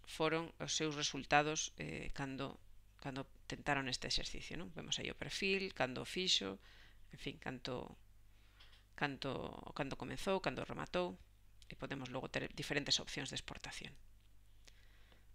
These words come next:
Nada máis. Logo, si queredes ter máis detalles sobre este tipo de exercicio, xa vos poñemos abaixo unha ligazón para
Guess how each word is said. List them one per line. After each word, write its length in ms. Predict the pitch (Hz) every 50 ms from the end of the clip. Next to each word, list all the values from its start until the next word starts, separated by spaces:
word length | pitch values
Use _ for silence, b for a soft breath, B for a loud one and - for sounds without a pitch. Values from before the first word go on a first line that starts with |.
| - - - - - -
Nada 180 | 180 180 160
máis. 220 | 135 - - - B B B B B B
Logo, 260 | - 185 190 190 202 -
si 80 | - -
queredes 400 | - 165 170 180 185 175 - -
ter 160 | 180 180 175
máis 160 | 202 214 196
detalles 400 | 214 202 - 190 180 175 165 170
sobre 240 | - 175 147 151 147
este 180 | 151 - -
tipo 300 | 151 - 160 - 160 143
de 80 | 143 151
exercicio, 480 | - 170 160 - - 247 233 - 226 220
xa 160 | - - 151
vos 160 | 147 143 -
poñemos 400 | - 160 156 143 139 139 139 -
abaixo 320 | 135 139 143 151 - 151
unha 340 | 143 147 143 135 - 123 120 -
ligazón 420 | - 156 - 156 - - 202 202 202
para 300 | - 156 135 - -